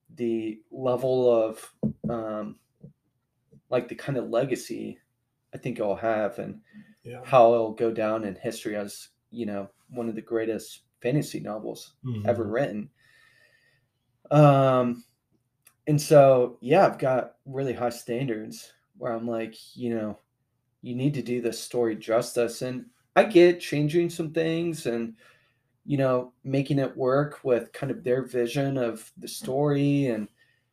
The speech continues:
Speaker 1: but I also think they need to be really careful about how they do certain things. And I think Tom Maryland not being in a huge flaw, I think the thing with Rand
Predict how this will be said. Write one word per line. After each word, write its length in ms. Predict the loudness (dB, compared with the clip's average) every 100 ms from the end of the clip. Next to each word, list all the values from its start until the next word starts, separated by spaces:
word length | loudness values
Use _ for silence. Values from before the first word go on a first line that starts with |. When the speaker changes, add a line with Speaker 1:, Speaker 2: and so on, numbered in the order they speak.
| _ _ _ _ 4
Speaker 1:
but 420 | 6 6 2 -8 _ _ -6
I 80 |
also 280 | -4 -4 -4
think 220 | -2 -2
they 100 | 0
need 180 | -2 -2
to 40 | -4
be 180 | -4 -4
really 280 | -2 -4
careful 880 | -4 -10 -6 -4 -2 -2 -4 -6 -8 _
about 360 | -4 -2 -2 -6
how 380 | -6 -2 0 -2
they 100 | -6
do 260 | -6 -6 -6
certain 360 | -4 -8 -8
things. 380 | -8 -8 -8 -6
And 80 | -6
I 60 |
think 260 | -2 -2 -2
Tom 320 | -2 2 2
Maryland 580 | 2 0 0 0 0 -2 -8 _ _
not 220 | 2 2
being 180 | 2 -4
in 120 | -2
a 160 | -2 -4 -10
huge 360 | _ -10 -8 -8
flaw, 480 | -4 0 2 0 -4
I 60 | -14
think 240 | -8 -8
the 80 | -8
thing 260 | -6 -4 -4
with 180 | -6 -4
Rand 420 | -4 -2 -4 -6